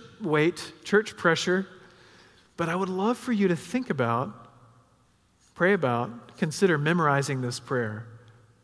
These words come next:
Of all the collects in the season of Advent,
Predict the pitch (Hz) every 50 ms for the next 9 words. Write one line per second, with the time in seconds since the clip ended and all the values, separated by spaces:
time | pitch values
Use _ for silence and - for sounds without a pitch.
0 | _ _ _ _ _ _ _ - - - - - - - - _ - - 180 165
1 | 185 185 190 214 247 262 269 277 277 269 262 - - - 214 226 226 220 220 220
2 | 220 214 - - - - - - - - - - - - 196 170 165 156 147 -
3 | - 214 214 214 202 208 196 170 160 147 151 147 156 160 156 143 135 127 123